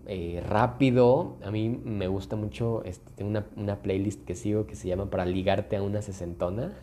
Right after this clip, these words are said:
<laughs> que, este, es música, pues... Eh,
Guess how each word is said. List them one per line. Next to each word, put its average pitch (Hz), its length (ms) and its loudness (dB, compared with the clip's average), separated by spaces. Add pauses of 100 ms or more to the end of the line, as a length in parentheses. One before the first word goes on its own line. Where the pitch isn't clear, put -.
(120)
<laughs> - 1080 0
que, 117 420 4
este, 104 540 0
es 113 120 2
música, 117 640 0
pues... - 420 -10
Eh, 82 440 -8